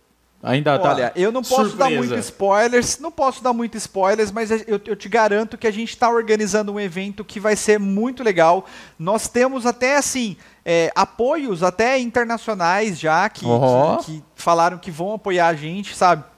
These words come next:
Speaker 2: Por, por causa da dimensão do evento, que tá muito legal.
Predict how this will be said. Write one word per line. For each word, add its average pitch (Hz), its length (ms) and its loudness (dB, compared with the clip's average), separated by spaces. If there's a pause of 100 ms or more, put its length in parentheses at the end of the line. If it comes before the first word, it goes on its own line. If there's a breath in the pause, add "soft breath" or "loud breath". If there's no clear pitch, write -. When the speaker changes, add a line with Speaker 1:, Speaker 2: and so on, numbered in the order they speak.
(180)
Speaker 2:
Por, 156 200 -6
por 165 180 -8
causa 170 280 0
da 165 120 -2
dimensão 165 600 -2
do 160 140 -4
evento, 147 340 -6
que - 100 -18
tá 156 140 0
muito 180 280 -6
legal. 156 500 2